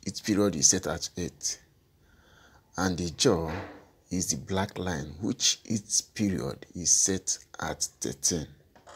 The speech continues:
I hope you guys are following. So now,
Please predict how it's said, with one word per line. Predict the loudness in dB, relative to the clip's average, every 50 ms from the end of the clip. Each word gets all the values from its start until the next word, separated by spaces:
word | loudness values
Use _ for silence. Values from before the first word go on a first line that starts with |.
| -20 -20 _ _ _ _ _ _ _ _ _ _ _ _ _ _ -20 -20 _ _ _ _ _ _ _ -20 -20 -20 -20 -20 -20 -20 -20 -20 -12 -8 -6 -4 -2
I |
hope | 0 4 4 4 4 2 -2 -4
you | -2 0 0
guys | 2 2 2 2 2 0
are | -2
following. | -2 -4 -4 -4 -2 -2 -4 -6 -8 -12 -20 _ _ _ _ _ _ _ _ _ _ _ _ _ _ _ _ _ _ -20 -20 -20 _ -18 -14 -12 -12 -12 -12 -14 -8 -2
So | 0 2 4 4
now, | 4 4 2 2 2 0 -4